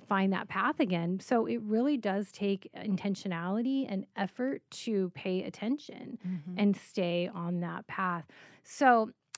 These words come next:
Speaker 1: um, you know, things are t-, things are tough on the narrow path. I mean, we will encounter trials, tribulations, like, difficulties along the way. And,
Speaker 2: Yeah.
Speaker 1: you know, when I compare that to a path, I think of, like, rocky paths, right? It's not really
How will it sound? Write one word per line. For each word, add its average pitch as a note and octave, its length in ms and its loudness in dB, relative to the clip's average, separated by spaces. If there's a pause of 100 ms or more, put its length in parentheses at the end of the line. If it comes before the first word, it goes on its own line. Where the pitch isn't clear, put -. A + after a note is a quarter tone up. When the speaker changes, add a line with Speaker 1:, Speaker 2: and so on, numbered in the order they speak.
(100)
Speaker 1:
um, G3+ 520 2
you C4 120 6
know, A3+ 300 4
things C#4+ 280 4
are F4 100 4
t-, - 240 -4
things C#4+ 400 -2
are F#4 80 2
tough - 680 -2
on F#3+ 160 0
the F3+ 100 0
narrow F3 240 -4
path. - 320 -8 (160)
I A#3 80 -2
mean, G3+ 400 4
we G3+ 160 2
will A#3+ 120 2
encounter A3+ 360 -2
trials, G3 760 -2
tribulations, G3+ 920 -4
like, F#3 120 -10 (100)
difficulties G3+ 720 -6
along F3 360 -6
the F3 80 -8
way. A#3+ 420 -4
And, F#3+ 140 -4
Speaker 2:
Yeah. - 140 -18 (280)
Speaker 1:
you B3+ 100 2
know, A#3 100 4
when G#3+ 140 2
I A3+ 300 0
compare A3 340 0
that G#3+ 160 0
to - 100 -4
a G#3 40 2
path, A#3 260 2
I A3 80 2
think A3+ 220 0
of, G#3 100 -4
like, G3 180 -2 (220)
rocky G3 680 -2
paths, F3 480 -10
right? F#3+ 200 -2
It's G3+ 200 -4
not A3 260 2
really G3+ 520 2